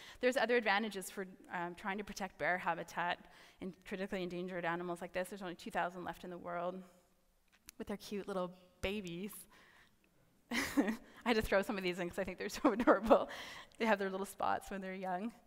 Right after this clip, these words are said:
Um, and some of the work we also, some of the data from our camera traps, we found, um, a jaguarundi, which is another cat species that has never been seen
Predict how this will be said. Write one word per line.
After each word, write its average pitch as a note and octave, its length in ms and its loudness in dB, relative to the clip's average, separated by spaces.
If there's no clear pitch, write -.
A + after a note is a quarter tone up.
Um, A3+ 380 2
and C4 140 4
some C#4+ 160 2
of C#4 40 0
the C#4+ 80 0
work A#3 220 2
we B3 140 2
also, G#3+ 340 4
some C4 140 2
of - 20 4
the A3 80 2
data G#3+ 240 4
from A3 180 2
our G3 80 0
camera G3 300 -2
traps, G#3+ 320 -2
we A3 60 -4
found, G#3 520 -2
um, F3+ 340 2
a A3 60 -2
jaguarundi, A3 680 4
which G3+ 160 -4
is A3 120 -6
another G#3 240 -2
cat - 320 2
species F#3+ 420 -8
that - 60 -4
has A3 80 -2
never A#3 240 6
been A3+ 160 -2
seen G#3 400 -4